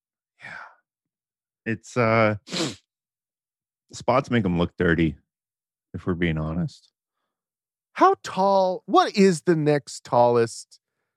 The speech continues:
Speaker 2: animal under a giraffe? Elephant?
Speaker 1: Elephant? Oh.
Speaker 2: It's gotta be, which is, like, a person and a half tall.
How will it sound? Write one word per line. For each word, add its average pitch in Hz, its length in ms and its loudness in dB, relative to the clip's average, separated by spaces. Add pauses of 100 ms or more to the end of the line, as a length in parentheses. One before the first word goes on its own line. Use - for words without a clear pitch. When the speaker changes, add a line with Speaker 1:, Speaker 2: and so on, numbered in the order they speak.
(300)
Speaker 2:
animal 101 680 0 (1200)
under 110 320 2
a 98 60 0
giraffe? 85 480 -8 (960)
Elephant? 190 320 4
Speaker 1:
Elephant? 196 440 0 (720)
Oh. 135 720 -2 (360)
Speaker 2:
It's - 100 -20
gotta 254 240 4
be, 120 140 -2
which 185 220 -2
is, 208 160 -4
like, 208 320 2 (500)
a 160 140 4
person 240 560 2
and 185 120 2
a 151 120 2
half 180 380 0
tall. 139 520 0